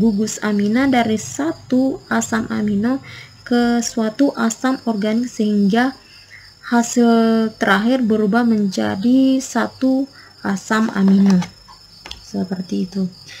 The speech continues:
Kemudian berikutnya itu ada dehidrogenase, dehidrogenase,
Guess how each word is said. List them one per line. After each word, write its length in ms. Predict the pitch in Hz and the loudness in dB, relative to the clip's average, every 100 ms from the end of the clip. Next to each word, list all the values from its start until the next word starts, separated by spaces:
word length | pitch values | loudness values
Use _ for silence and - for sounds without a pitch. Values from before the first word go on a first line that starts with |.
| - - - | -20 -20 -6
Kemudian 720 | 220 220 196 196 220 285 269 | -2 0 0 2 2 2 2
berikutnya 640 | 226 214 214 208 208 196 | 0 -2 -4 -4 -2 -2
itu 400 | 190 277 311 330 302 - | -4 -2 0 0 -4 -10
ada 480 | 220 196 214 214 208 | -6 -2 0 0 0
dehidrogenase, 1200 | 196 196 185 190 202 190 196 196 190 - 262 311 311 - | -2 -2 -4 -2 -2 -2 -2 -4 -6 -6 -4 -6 -8 -4
dehidrogenase, 1080 | 185 190 185 180 165 165 175 180 170 175 | 2 2 2 -4 -4 -4 -4 -2 -4 -6